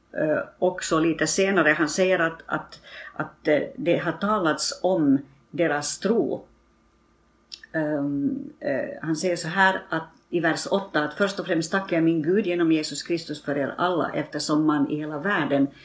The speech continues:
talar om er tro." Så det är uppenbart att de som följer Jesus i Rom, de är inte på något sätt försiktiga med sin personliga bekännelse i tider då man blir,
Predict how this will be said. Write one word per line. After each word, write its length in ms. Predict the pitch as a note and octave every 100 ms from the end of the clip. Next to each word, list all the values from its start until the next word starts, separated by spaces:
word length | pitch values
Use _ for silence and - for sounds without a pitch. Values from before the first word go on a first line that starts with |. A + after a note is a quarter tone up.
| - - -
talar 380 | D#3+ C#3+ C#3 -
om 160 | D3+
er 100 | D3
tro." 460 | C#3 - G3 C3 C3+ - - - - -
Så 520 | - - F3 D#3+ - - -
det 380 | - F3+ F3+ F3+
är 40 | -
uppenbart 680 | A#3 F#3 F3 E3 E3 F3 -
att 300 | E3 E3 - -
de 320 | F3 F#3+ G3+
som 260 | - F3
följer 320 | D#3 F3+ F3+ E3+
Jesus 560 | D#3+ D#3 D#3+ D#3+ -
i 140 | - E3+
Rom, 380 | D#3 D3 C#3+ -
de 240 | - E3 D#3
är 40 |
inte 280 | D#3+ D#3 C#3
på 100 | D3+
något 200 | D3+ C#3+
sätt 160 | D3+
försiktiga 640 | - D#3 - G#3+ - D3+ C#3+
med 120 | D3+
sin 180 | D#3 C#3
personliga 460 | D3+ D#3+ D3+ C#3
bekännelse 840 | C3 C#3 - F#3+ E3 - - D3+ D3
i 200 | D3+ D#3
tider 400 | F#3 F3 D#3 D#3+
då 80 | D#3+
man 180 | D3+ C#3
blir, 300 | D3+ C#3+